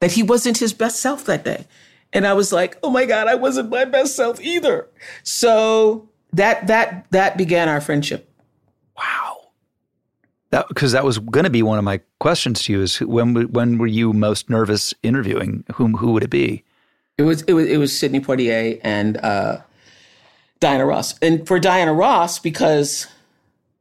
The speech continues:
Speaker 1: i-, it was such a phenomenal moment for me that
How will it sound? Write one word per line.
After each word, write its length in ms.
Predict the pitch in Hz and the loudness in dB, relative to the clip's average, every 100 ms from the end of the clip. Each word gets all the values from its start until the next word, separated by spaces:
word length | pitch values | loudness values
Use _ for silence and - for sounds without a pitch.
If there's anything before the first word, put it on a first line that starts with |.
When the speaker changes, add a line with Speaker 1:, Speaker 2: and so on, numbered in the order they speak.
| _ _ _ _ _ _ _ - | _ _ _ _ _ _ _ -14
Speaker 1:
i-, 80 | - | -6
it 200 | 180 175 | -2 0
was 320 | 156 147 147 - | 2 0 -2 -10
such 680 | - - - - - 320 - | -8 -6 -6 -4 -2 0 0
a 60 | 226 | -2
phenomenal 560 | 165 135 110 107 101 | 0 0 0 -2 -2
moment 380 | 107 104 107 - | -2 -2 -4 -8
for 140 | - - | -8 -6
me 340 | - - - _ _ _ _ _ - | -6 -10 -14 _ _ _ _ _ -2
that 840 | 156 151 147 143 143 - - - | 0 4 4 4 2 0 -8 -12